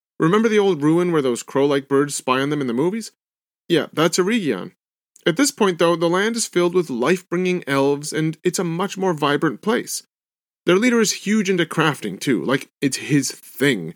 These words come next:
and he gets a ton of valuable information from Anatar. In fact, they have such good chemistry that the two dudes join forces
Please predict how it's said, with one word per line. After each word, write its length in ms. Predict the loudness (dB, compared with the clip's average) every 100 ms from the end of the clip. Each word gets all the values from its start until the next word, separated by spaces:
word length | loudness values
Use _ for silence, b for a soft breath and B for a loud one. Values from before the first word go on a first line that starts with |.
| B B
and 120 | -4 -2
he 60 |
gets 200 | -2 -2
a 60 | -2
ton 400 | -4 -4 0 0
of 140 | 2
valuable 400 | 2 2 2 2
information 500 | 0 0 -2 -2 -4
from 300 | -4 -4 -4
Anatar. 580 | -2 0 0 -2 -8 -12 -20 _ _ _ _ _ _ _
In 140 | -2 -2
fact, 600 | 0 2 2 0 -4 -10 -10 0
they 100 | 2
have 120 | 2
such 360 | 2 0 0 -2
good 200 | -2 0
chemistry 480 | 2 2 0 -2
that 160 | -2 -2
the 80 | -2
two 180 | 0 2
dudes 340 | 2 -2 -4
join 380 | -6 0 2 0
forces 560 | 2 2 2 -2 -4